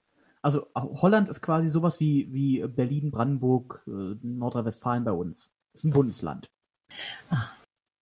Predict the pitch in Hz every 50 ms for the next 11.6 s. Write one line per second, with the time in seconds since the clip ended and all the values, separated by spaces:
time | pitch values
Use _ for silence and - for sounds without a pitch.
0 | _ _ - - 160 - - 160 156 185 196 185 - 147 165 - - 131 131 135
1 | 147 139 113 85 80 - _ _ _ _ _ _ _ _ _ _ _ _ _ _
2 | _ _ _ _ _ _ _ _ _ - 117 120 120 110 143 156 170 170 165 -
3 | - - 151 147 143 143 139 143 143 - - 147 135 151 165 175 160 - 156 147
4 | 147 120 135 139 139 127 110 82 - - _ _ _ _ - - - - - -
5 | - - - 170 208 294 349 359 330 247 - 139 131 131 127 127 123 - _ _
6 | - 104 - - 135 139 - 147 143 143 143 139 - 123 123 104 123 123 135 156
7 | 180 190 190 185 180 160 170 185 214 214 - - 143 143 - 147 147 147 - -
8 | - 135 135 139 135 139 135 131 127 120 120 123 127 135 147 147 139 131 139 156
9 | - 156 151 147 143 139 139 143 143 - 123 95 127 139 135 127 131 123 127 143
10 | 156 147 - 127 117 117 - 117 117 131 175 196 202 - - _ _ _ - 117
11 | 147 170 190 175 123 98 - 82 76 69 82 -